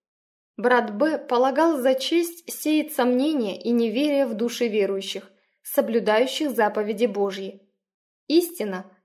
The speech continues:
некогда радовавшая его, теперь темна для него, и пока он не изменит своего поведения, будет вязнуть в липком болоте, смеси воззрений различных деноминаций,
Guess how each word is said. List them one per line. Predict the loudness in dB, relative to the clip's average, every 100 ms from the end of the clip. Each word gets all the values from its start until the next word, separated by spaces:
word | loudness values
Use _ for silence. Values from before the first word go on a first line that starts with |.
| _
некогда | 2 4 4 2 2 4
радовавшая | 2 2 -2 -6 -4 -2 0
его, | 0 0 0 -2 -8 _ _
теперь | -6 0 2 2
темна | 2 0 2 2
для | 0
него, | 0 -2 -4 -6 -12 _ _ _ _
и | -6
пока | 2 0 4 4
он | 4
не | 4 2
изменит | 2 2 2 0 0
своего | 4 6 6 4
поведения, | 2 0 0 0 2 0 -6 -12 _ _ _ _
будет | 0 4 6 4
вязнуть | 4 4 4 2 -2 -2
в |
липком | -2 -2 0 0
болоте, | 4 4 2 0 -6 -14 -14 _ _
смеси | -12 0 4 4 2 -2
воззрений | 0 2 4 2 0 -2 -4
различных | 0 0 2 -2 0 0
деноминаций, | 2 2 4 2 0 -4 -8 -12 -12